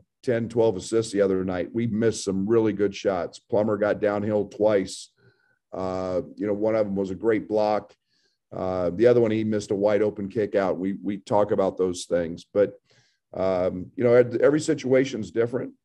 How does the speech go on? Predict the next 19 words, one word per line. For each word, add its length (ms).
And, 460
um, 500
you 80
know, 280
you're 140
gonna 120
keep 200
the 80
ball 240
in 80
the 80
right 180
guy's 220
hands, 580
stay 340
aggressive, 640
um, 600
and, 380
uh, 220